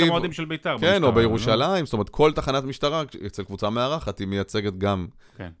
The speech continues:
Speaker 2: את הקבוצה המקומית. אז תמיד האוהדים של החוץ חוטפים, אה, יותר
Speaker 1: כן,
Speaker 2: קשה.
Speaker 1: כן, לא, זה היה לא לעניין.
Speaker 2: לא טוב, לא טוב.
Speaker 1: ולצד זה,
Speaker 2: Yes.
Speaker 1: יש לי גם מאוד מעניינת.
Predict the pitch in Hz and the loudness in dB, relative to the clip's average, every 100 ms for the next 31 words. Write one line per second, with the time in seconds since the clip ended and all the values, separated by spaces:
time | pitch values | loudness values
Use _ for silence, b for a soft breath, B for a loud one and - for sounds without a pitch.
0 | 92 90 - 92 92 87 85 87 82 95 | -6 -6 -4 -2 0 -2 -2 -4 -2 -2
1 | - 104 120 113 101 104 104 95 85 110 | -2 0 4 4 4 0 -2 -2 -2 -4
2 | - - - - 85 85 85 82 85 98 | -6 -6 -8 -6 -4 -2 -2 -4 0 0
3 | 85 87 - 95 98 90 101 104 101 104 | 0 -6 -8 -8 -8 -10 -8 -8 -8 -8
4 | 98 90 85 110 151 135 101 131 - 82 | -10 -10 -6 2 2 4 2 2 0 -2
5 | 226 254 214 175 - 165 143 127 98 92 | 0 2 2 0 -2 0 0 0 -4 -4
6 | 92 98 139 98 131 143 135 127 123 117 | -2 0 2 2 0 -2 -2 0 0 0
7 | 113 104 90 87 85 98 151 | 0 0 0 -2 -4 -4 -4